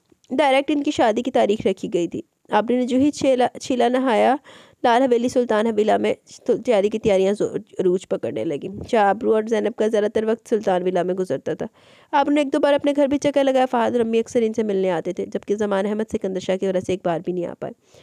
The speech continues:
आबरू ने अक्सर आने पर इसरार किया, नाराज़ हुई, लेकिन ज़मान अहमद हर बार टाल देते। वो अपने बाबा के स्टाल मटोल से अच्छी तरह वाकिफ़ थे, लेकिन इसे शाह से कहना छोड़ दिया था। जिस चीज़ का एहसास किसी इंसान के अंदर खुद ना हो, इसे इस बात के लिए कभी कायल नहीं किया जा सकता।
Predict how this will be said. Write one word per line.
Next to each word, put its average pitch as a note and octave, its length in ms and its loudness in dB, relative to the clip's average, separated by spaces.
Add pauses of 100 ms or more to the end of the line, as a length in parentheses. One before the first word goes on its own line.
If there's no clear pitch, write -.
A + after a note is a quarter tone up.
(240)
आबरू C#4+ 200 2
ने C#4+ 80 4
अक्सर D4+ 220 2
आने C#4+ 160 4
पर C#4+ 120 0
इसरार B3+ 300 2
किया, B3+ 160 0
नाराज़ A3+ 340 0
हुई, A3+ 80 -2
लेकिन A3+ 220 -2
ज़मान G#3+ 240 0
अहमद G#3 200 -2
हर G#3+ 100 0
बार G3 160 0
टाल F3+ 260 -2
देते। F#3 240 -6
वो G#3+ 80 -6
अपने G3 160 -4
बाबा F#3+ 240 0
के G3+ 120 -6
स्टाल G3 240 -2
मटोल G3 260 -4
से G3+ 100 -4
अच्छी G#3 140 -8
तरह A3+ 140 -2
वाकिफ़ G#3+ 340 -4
थे, G#3+ 40 -2
लेकिन G#3 240 -4
इसे G#3 120 -8
शाह F#3+ 280 -6
से F#3+ 140 -6
कहना F3+ 220 -4
छोड़ - 280 -6
दिया G#3+ 160 -8
था। F#3+ 120 -10 (1400)
जिस C4+ 160 -2
चीज़ D4 200 -2
का D4+ 100 2
एहसास C#4 300 0
किसी C#4 200 -2
इंसान B3+ 320 -2
के B3 80 0
अंदर B3+ 140 2
खुद A#3+ 240 0
ना B3+ 60 2
हो, A#3+ 160 0
इसे A3+ 160 -4
इस A#3 140 -4
बात G3+ 200 -2
के G#3+ 80 -2
लिए G#3 100 -2
कभी G#3 180 -4
कायल F3 240 -2
नहीं E3+ 120 -2
किया - 180 -6
जा - 160 -10
सकता। - 320 -14